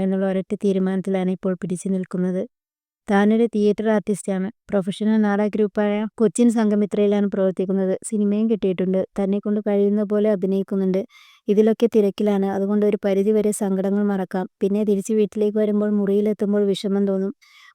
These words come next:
ഒറ്റയ്ക്കിരിക്കുമ്പോൾ മുഴുവൻ ചിന്തകളാണ്. പിന്നെയും വർക്ക് വരുമ്പോൾ അതൊക്കെ മറക്കും. തന്റെ പപ്പയും അമ്മയും ഒരുമിച്ചുണ്ടെന്ന് രേണു പറയുന്നു. സുധി ചേട്ടൻ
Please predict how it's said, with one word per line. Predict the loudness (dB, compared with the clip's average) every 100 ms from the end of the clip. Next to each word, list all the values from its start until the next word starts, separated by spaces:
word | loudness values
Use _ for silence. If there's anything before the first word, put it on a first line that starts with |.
| -4
ഒറ്റയ്ക്കിരിക്കുമ്പോൾ | 0 0 2 2 2 0 2
മുഴുവൻ | 2 2 0
ചിന്തകളാണ്. | 0 -2 0 0 0 -2 -6
പിന്നെയും | -2 0 2 2
വർക്ക് | 0 0 0
വരുമ്പോൾ | 0 2 0
അതൊക്കെ | 0 -2 -2
മറക്കും. | -2 -4 -4 -6 -8 _ -20 -20 -6
തന്റെ | -2 0
പപ്പയും | 2 2 2 2 4
അമ്മയും | 2 0 0
ഒരുമിച്ചുണ്ടെന്ന് | 0 0 0 -2 0 0 0
രേണു | 0 0
പറയുന്നു. | 0 0 -2 -4 -6
സുധി | -4 -2
ചേട്ടൻ | -2 -2 -2